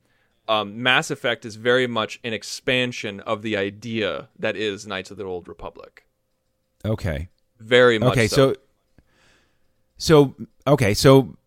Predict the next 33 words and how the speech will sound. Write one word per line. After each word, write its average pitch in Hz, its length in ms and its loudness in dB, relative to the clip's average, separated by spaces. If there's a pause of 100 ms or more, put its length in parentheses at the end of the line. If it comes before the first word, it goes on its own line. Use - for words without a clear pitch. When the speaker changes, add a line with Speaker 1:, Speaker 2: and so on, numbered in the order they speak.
(100)
Speaker 2:
basically 127 360 4
my, 117 240 2
I 113 100 0
guess 110 220 -2
then 113 360 -2
my 98 200 -4
theory 110 400 -2
is, 92 460 -6 (100)
is 95 200 -2
sort 110 240 -2
of 85 80 -6
flawed 135 520 -2
then, 71 240 -12
because 95 260 -4
they 110 120 -2
have 117 280 0
been 90 140 -2
a 80 40 -8
trailblazer, 76 760 -8 (760)
and 95 380 -2
it's 95 200 -4
just 107 220 -2
that 95 140 -2
I 92 180 0
haven't 98 380 -2 (180)
been 90 540 -4
paying 107 280 -2
enough 92 260 -4
attention. - 580 -12 (560)
Speaker 1:
Well, 147 220 2
I 190 80 2
feel 269 280 -2
like 170 360 0